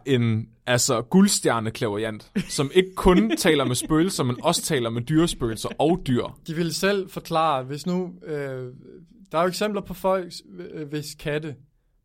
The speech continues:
Speaker 2: øh, for at tage dem som eksempel, hvis katte løber væk,
Speaker 1: Ja.
Speaker 2: øh, og hvor er de henne, det vil de gerne vide.
Speaker 1: Ja.
Speaker 2: Så de kontakter en, øh,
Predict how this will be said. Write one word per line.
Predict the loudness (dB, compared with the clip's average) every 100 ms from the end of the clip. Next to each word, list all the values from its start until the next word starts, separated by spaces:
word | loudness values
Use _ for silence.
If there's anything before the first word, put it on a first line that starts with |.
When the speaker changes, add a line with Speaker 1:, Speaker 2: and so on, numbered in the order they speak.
| _
Speaker 2:
øh, | -18 -14
for | -14
at |
tage | -8 -6
dem | -6 -8
som | -10
eksempel, | -12 -14 -16 -18 -20
hvis | -14 -8
katte | -2 -2
løber | -2 -4
væk, | -4 -4 -6 -14 _
Speaker 1:
Ja. | 2 2 -4 _ _
Speaker 2:
øh, | -14 -14 -14
og | -8
hvor | 0 2 2
er |
de | 0 -8 -6
henne, | -6 -6 -8 -12 -14
det | -10
vil | -8 -8
de | -8
gerne | -6 -6 -6 -10
vide. | -12 -14 -18 _ _
Speaker 1:
Ja. | -2 -2
Speaker 2:
Så | -6
de | -6
kontakter | -4 0 2 0 -2 -4 -4 -12
en, | -12 -10 -12 -14
øh, | -16 -16 -18